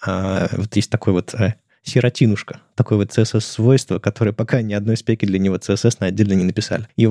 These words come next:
оно, скорее всего, попадет в какую-то спеку,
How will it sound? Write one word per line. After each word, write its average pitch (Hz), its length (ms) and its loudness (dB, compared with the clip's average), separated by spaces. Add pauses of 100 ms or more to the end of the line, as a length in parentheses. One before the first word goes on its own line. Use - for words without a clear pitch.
оно, 117 200 2
скорее 143 300 2
всего, 117 140 -6
попадет 117 260 2
в - 20 -20
какую-то 107 280 -2
спеку, 92 800 -2